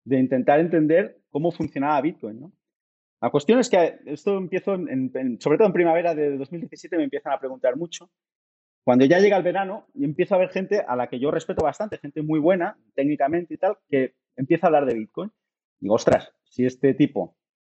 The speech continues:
está hablando de Bitcoin, es un tío que es inteligente y tal", digo, "Oye, voy a hacer el esfuerzo, por lo menos, de, de ver qué es lo que hace Bitcoin", ¿no? Y yo voy directamente al white paper de Satoshi. Es el artículo fundacional de Bitcoin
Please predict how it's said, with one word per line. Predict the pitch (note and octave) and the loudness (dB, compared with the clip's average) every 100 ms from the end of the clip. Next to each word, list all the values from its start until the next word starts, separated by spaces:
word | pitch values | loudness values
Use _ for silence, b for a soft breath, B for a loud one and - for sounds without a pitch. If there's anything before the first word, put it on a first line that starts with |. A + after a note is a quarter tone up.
| _ _ _ _ | _ _ _ _
está | B2 | 2
hablando | A#2+ C3 B2+ | 4 4 2
de | B2 | 2
Bitcoin, | D3 D3 B2 | 2 2 -4
es | A2 | -6
un | A#2 | -8
tío | G#2+ C3+ | 2 2
que | - A#2 A2+ G#2+ G2+ | 4 2 2 2 -2
es | G2 | -4
inteligente | A2+ A#2+ A2 D3 C#3+ B2 | -6 -6 -2 0 0 0
y | |
tal", | A2+ C#3 | 0 2
digo, | B2 | 2
"Oye, | A#2+ A2+ | 0 -2
voy | A2 G#2 G#2+ A2+ | -6 -4 2 2
a | |
hacer | A#2+ D3+ | 2 4
el | C#3+ | 2
esfuerzo, | B2+ - C#3 - E3+ - | 2 0 -2 0 -2 -2
por | A2+ | -4
lo | A2+ | -2
menos, | A2+ C3 D3 A3+ _ _ _ _ | 0 0 0 -2 _ _ _ _
de, | G#2+ A2+ | 0 0
de | G#2+ A2 | 2 2
ver | A#2 B2 | 2 0
qué | C#3 | 0
es | |
lo | C#3 C#3 | 0 -2
que | C3+ A#2 G#2+ G#2+ | 0 2 2 0
hace | G#2+ - | -2 -4
Bitcoin", | A2+ A#2+ - G#2 | -8 -8 -10 -10
¿no? | A2+ C#3 | -8 -4
Y | B2+ | 2
yo | D#3 | 4
voy | G3 | 6
directamente | G#3+ F#3+ F3+ D#3+ F3 F#3+ | 6 4 2 2 0 0
al | E3 A#2 A2+ | 0 0 0
white | A2+ C3+ B2+ | 2 0 2
paper | C3+ D#3 C#3 | 0 0 0
de | B2 A#2 G#2+ | 0 -2 -2
Satoshi. | G2 G2 A2+ G#2 - _ _ _ | -6 -10 -10 -12 -14 _ _ _
Es | _ | _
el | G#2 G#2 | -6 -4
artículo | G2 C#3 C#3 C#3 C#3+ - _ _ _ _ | 0 0 4 2 2 -4 _ _ _ _
fundacional | B2+ B2+ B2 C3 D3 D#3 | 2 2 2 2 2 2
de | C#3+ | -2
Bitcoin | D3+ E3+ D3+ F3+ A3 | -4 -8 -8 -8 -10